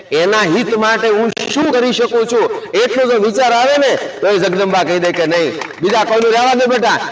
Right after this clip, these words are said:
ખાલી તારો પાંચ જણાનો પરિવાર છે ને એને તું ધ્યાન રાખી લે, બાકી હું રખોપા કરવા વાળી બેઠી છું." આ ભરોસો જો બેસી જાય ને સાહેબ,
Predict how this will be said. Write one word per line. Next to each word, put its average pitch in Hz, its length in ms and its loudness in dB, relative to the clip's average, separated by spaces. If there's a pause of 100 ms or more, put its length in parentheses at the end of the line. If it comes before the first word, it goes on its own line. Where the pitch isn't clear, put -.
ખાલી 185 180 0
તારો 202 240 0
પાંચ 196 240 -2
જણાનો 196 300 0
પરિવાર 190 400 0
છે 214 160 -2
ને 196 200 -2 (340)
એને 185 260 0
તું 160 200 -4
ધ્યાન 165 300 0
રાખી 190 280 0
લે, 226 200 2 (220)
બાકી 151 240 -2
હું 147 160 0
રખોપા 139 360 -2
કરવા 135 300 -2
વાળી 120 200 0
બેઠી 127 300 -2
છું." 127 180 -6
આ 131 120 0
ભરોસો 190 500 0
જો 214 100 0
બેસી 233 280 0
જાય 269 140 0
ને 285 160 2
સાહેબ, 226 220 0